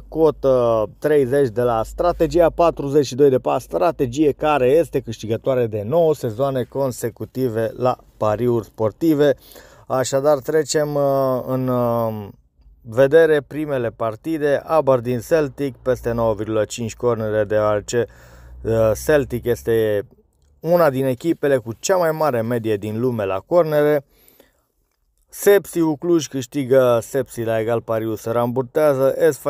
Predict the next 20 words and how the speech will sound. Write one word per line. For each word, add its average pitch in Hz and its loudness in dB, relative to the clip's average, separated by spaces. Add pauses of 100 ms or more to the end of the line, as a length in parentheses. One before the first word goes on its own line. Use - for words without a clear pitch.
Strainer 127 -2
doar 117 0
cinci, 113 -8 (260)
două 151 4
cinci 127 -6
goluri 120 0
din, 107 -8
uh, 104 -4
Scoția, 123 -2
Liga 104 -2
a 123 0
doua, 143 2
Croația, 156 0
Maroc, 139 -2 (320)
sub 175 -2
zece 127 0
virgulă 110 -2 (800)
cinci 143 -2 (100)
cornere, 160 2
semifinala, 123 -6